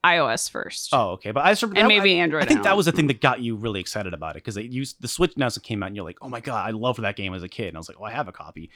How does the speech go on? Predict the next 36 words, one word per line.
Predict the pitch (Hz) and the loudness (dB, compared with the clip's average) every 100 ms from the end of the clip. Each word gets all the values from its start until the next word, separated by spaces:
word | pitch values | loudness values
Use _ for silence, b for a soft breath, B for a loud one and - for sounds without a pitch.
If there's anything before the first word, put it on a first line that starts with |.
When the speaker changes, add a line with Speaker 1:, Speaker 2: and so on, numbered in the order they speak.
| - | -8
Speaker 2:
And | - | -6
Speaker 1:
Yeah. | 120 | -2
Speaker 2:
you | 131 | -2
just | 120 | -4
jumped | - 143 120 113 | -6 -4 -4 -4
into | 110 107 104 | -6 -6 -8
it. | 92 | -10
You | |
just | 98 - | -12 -10
devoured | 95 95 104 98 | -8 -6 -4 -6
it | 90 | -8
over, | 98 98 | -8 -8
like, | 90 90 | -6 -8
a, | 90 | -8
a | 85 | -10
weekend | 87 90 - 87 87 | -12 -12 -8 -8 -2
or | |
Speaker 1:
I | |
Speaker 2:
something | 226 | 0
like | 214 | 2
Speaker 1:
literally, | 226 254 262 262 262 | 4 6 6 4 2
Speaker 2:
that, | - | 0
for, | 214 | 0
Speaker 1:
the | |
Speaker 2:
like, | 214 | 2
a | |
Speaker 1:
way | 208 208 226 | 4 6 6
I | 190 | 6
Speaker 2:
month. | 220 | 4
Speaker 1:
found | - 185 175 | 4 4 4
this | 208 | 0
game | - 170 170 196 - | 0 2 2 0 -2
was | 202 | 0
I | 180 | 0
Googled | 185 185 180 180 170 - b b - | 2 0 2 2 0 -2 b b 2
games | 247 302 330 | 6 10 8